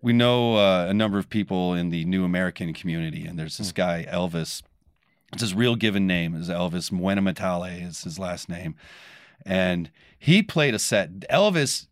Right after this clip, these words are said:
Speaker 1: story is unbelievable. He grew up in the Congo in a little village, and he said he just, you know, sitting in his village, living an ideal life, and his mother comes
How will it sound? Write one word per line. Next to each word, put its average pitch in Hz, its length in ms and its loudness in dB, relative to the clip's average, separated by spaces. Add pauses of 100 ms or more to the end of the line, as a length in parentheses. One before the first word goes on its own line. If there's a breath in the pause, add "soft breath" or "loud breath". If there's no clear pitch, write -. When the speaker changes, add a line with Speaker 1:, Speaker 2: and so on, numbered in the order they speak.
(120)
Speaker 1:
story 98 880 0 (140)
is 90 240 -8 (200)
unbelievable. 95 640 0
He 101 160 -2
grew 120 240 0
up 113 140 -2
in 95 60 -2
the 90 60 -4
Congo 104 440 0
in 92 80 0
a - 20 0
little 95 180 0
village, 92 540 -2
and 85 160 -6
he 82 80 -6
said 82 260 -4
he 82 100 -4
just, 82 400 -4 (280)
you 98 100 0
know, 90 260 0 (760 loud breath)
sitting 160 400 2
in 160 60 6
his 135 120 4
village, 147 540 4
living 135 300 4
an 117 100 2
ideal 123 480 2
life, 117 440 4
and 90 140 -4
his 92 220 -4
mother 113 500 2
comes 95 300 -6